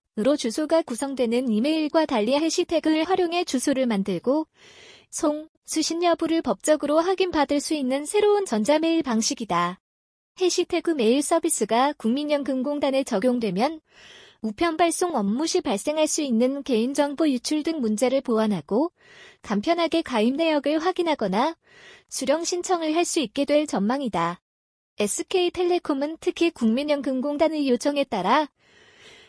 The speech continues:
해외에서도 해시태그 메일 가입을 통해 수급권을 확인하는 서비스와 이에 따른 새로운 인증 프로세스를 정보통신산업진흥원, 니퍼와 함께 구축할 예정이다.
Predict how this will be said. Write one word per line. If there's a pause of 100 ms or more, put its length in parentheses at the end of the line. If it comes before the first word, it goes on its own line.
(140)
해외에서도
해시태그
메일
가입을
통해
수급권을
확인하는
서비스와
이에
따른
새로운
인증
프로세스를
정보통신산업진흥원, (440)
니퍼와
함께
구축할
예정이다.